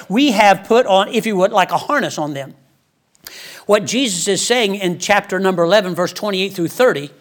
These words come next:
you're going to have burdens. I'm not ta-, he doesn't say, "I'm not taking them away," but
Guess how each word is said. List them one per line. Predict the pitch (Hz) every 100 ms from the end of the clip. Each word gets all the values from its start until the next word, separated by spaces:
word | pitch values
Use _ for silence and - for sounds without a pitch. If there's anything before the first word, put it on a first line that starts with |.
| _ _
you're | 165 233 277
going | 156 262 330 294
to | 254 247
have | 208 277 247
burdens. | 175 277 196 127 - _ _ _ _ _ _ _ _ - _ _ 160 160 - _ _ - _ -
I'm | 247 262
not | 285 294
ta-, | - 269
he | 190
doesn't | 214 226 233
say, | 233 208
"I'm | 190
not | 202 202
taking | 220 214 190 175
them | 170
away," | 247 175
but | 160 -